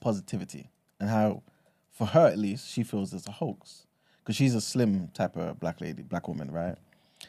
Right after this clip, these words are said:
She ain't necessarily got all the curves and all this type of stuff there, right? That,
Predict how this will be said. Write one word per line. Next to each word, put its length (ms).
She 140
ain't 180
necessarily 380
got 160
all 160
the 80
curves 580
and 120
all 100
this 140
type 200
of 80
stuff 240
there, 220
right? 260
That, 200